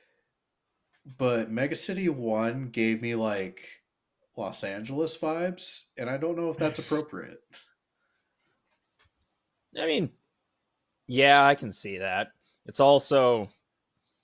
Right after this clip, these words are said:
Speaker 2: yeah, it's every, basically every American city in a really fucked up blender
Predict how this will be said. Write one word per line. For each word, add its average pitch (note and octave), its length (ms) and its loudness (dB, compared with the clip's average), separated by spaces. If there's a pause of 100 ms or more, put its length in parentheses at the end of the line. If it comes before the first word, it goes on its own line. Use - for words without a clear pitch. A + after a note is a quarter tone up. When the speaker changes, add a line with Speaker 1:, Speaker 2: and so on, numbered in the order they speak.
(1120)
Speaker 2:
yeah, C#3 200 6
it's - 120 -4
every, C#3 420 0
basically C#3 460 0
every A#2+ 220 0
American G#2+ 480 -4
city G#2 400 -6
in G2 80 -8
a G2 80 -10
really G#2 200 -6
fucked - 440 -4
up G2 120 -4 (160)
blender G2 640 -8